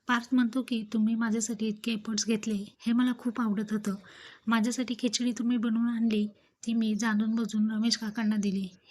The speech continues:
याचं मलाही खूप वाईट वाटलं. तुमचा बदला घ्यायचा या कारणासाठी नाही, परंतु मला तुमची सवय अशीच लागली असती, कारण गेल्या तीन दिवसामध्ये तुम्ही माझ्यासाठी जे काही केले ना माझ्या काव्याने,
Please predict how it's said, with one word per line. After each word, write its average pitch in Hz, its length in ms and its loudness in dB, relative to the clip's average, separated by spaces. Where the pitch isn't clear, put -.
याचं 214 260 0
मलाही 220 340 0
खूप 247 220 -4
वाईट 220 180 -2
वाटलं. 208 320 -2
तुमचा 226 280 0
बदला 247 300 -2
घ्यायचा 233 520 0
या 220 160 0
कारणासाठी 220 680 0
नाही, 208 380 4
परंतु 214 440 0
मला 214 360 0
तुमची 208 260 0
सवय 220 320 -4
अशीच 233 320 0
लागली 202 300 0
असती, 196 340 -2
कारण 208 280 2
गेल्या 214 320 2
तीन 233 140 2
दिवसामध्ये 214 580 0
तुम्ही 233 200 4
माझ्यासाठी 233 540 2
जे 233 140 0
काही 233 220 -4
केले 226 300 -2
ना 214 140 0
माझ्या 214 260 4
काव्याने, 208 480 2